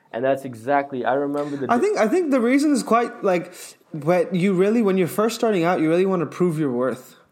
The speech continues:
Speaker 1: Yeah.
Speaker 2: And I think we wanted to do that. We, and we overcompensated.
Speaker 1: Yeah, exactly. It's
Speaker 2: Way
Speaker 1: that,
Speaker 2: too much.
Speaker 1: it's that ambition key again, right?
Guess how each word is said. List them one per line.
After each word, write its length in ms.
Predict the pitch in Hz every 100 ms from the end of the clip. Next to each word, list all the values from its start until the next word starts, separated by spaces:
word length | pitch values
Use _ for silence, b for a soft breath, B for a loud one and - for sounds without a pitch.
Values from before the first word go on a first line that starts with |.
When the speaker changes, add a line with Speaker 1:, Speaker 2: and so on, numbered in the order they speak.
| _
Speaker 1:
Yeah. 220 | - 117 107 - _ _ _ b b b _ _ _ -
Speaker 2:
And 120 | 147
I 60 |
think 140 | 139 190
we 80 | 165
wanted 220 | 156 139
to 60 |
do 160 | 120 139
that. 300 | 123 - - _ -
We, 220 | 147 165
and 180 | 165 160
we 240 | 160 156 -
overcompensated. 1900 | 160 175 190 165 165 156 139 - - _ _ - 151 151 151 - 127 110 - - _ _ b b b b _ _ _ -
Speaker 1:
Yeah, 280 | 123 175 135 -
exactly. 440 | 131 170 170 156
It's 80 | 139
Speaker 2:
Way 140 | 156
Speaker 1:
that, 100 | 156
Speaker 2:
too 160 | - 131
much. 340 | - - -
Speaker 1:
it's 140 | 170 165
that 180 | 185 180
ambition 540 | 170 147 185 226 170
key 200 | - 135
again, 280 | 104 104 101
right? 260 | 110 131